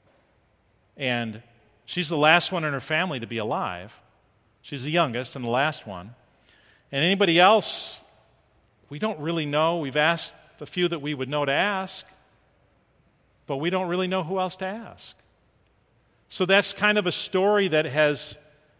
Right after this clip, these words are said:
tantalized me and my sisters now for the last six weeks, only six weeks.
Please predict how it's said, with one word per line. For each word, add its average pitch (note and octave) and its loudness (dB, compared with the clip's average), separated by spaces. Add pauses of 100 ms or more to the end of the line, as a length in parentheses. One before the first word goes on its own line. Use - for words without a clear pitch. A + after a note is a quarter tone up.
(140)
tantalized C3+ 0
me D#3 -4
and D#3 -6
my C3+ -2
sisters C#3 -8
now A#2+ -2
for C3 -10
the A#2 -8
last B2+ -2 (200)
six - -4
weeks, D3+ -4
only G3 -4
six - -8
weeks. D3 -10